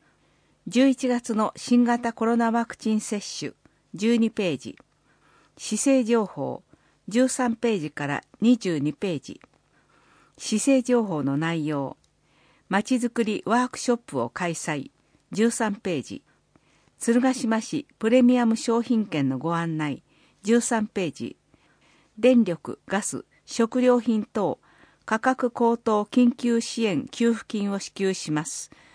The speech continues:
十四ページ。競争入札参加資格審査申請の受付。十四ページ。学校給食用物資納入業者登録申請の受付。十四ページ。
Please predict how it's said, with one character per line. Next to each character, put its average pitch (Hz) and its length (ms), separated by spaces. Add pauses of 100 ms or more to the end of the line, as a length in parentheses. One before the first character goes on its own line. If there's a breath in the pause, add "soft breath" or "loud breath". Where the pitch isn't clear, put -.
(180 soft breath)
十 214 220
四 202 220
ペ 165 260
ー 127 40
ジ。 - 220 (960 soft breath)
競 254 160
争 247 280
入 233 220
札 - 400
参 233 300
加 220 140
資 - 120
格 220 260
審 208 280
査 139 180
申 208 260
請 196 280
の 180 140
受 175 180
付。 - 360 (140)
十 202 220
四 190 180
ペ 160 220
ー 123 60
ジ。 - 180 (1000 soft breath)
学 208 280
校 262 180
給 247 300
食 233 320
用 208 180
物 214 160
資 139 320
納 233 220
入 233 240
業 220 240
者 - 360
登 233 200
録 240 180
申 220 240
請 143 240
の 127 140
受 143 180
付。 - 380 (260)
十 214 220
四 202 220
ペ 170 200
ー 123 60
ジ。 - 180